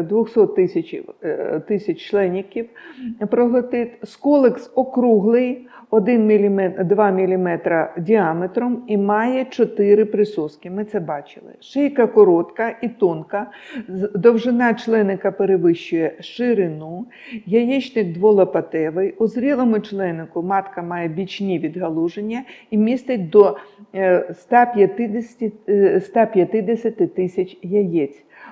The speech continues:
Останні членики здатні активно рухатись. Фіна цього, е, паразита цистицерк. Це невеликий, як, е, е, зерно рису, е, міхурець,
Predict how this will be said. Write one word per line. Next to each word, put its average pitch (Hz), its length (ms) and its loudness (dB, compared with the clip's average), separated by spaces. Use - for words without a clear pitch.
Останні 269 520 -2
членики 214 580 0
здатні 185 500 0
активно 190 460 0
рухатись. 175 600 -4
Фіна 202 800 0
цього, 175 1160 2
е, 160 240 -10
паразита 185 640 0
цистицерк. 214 1000 0
Це 220 260 2
невеликий, 208 920 0
як, 226 420 4
е, 214 40 4
е, 180 800 4
зерно 190 640 4
рису, 196 640 0
е, 196 380 0
міхурець, 202 760 2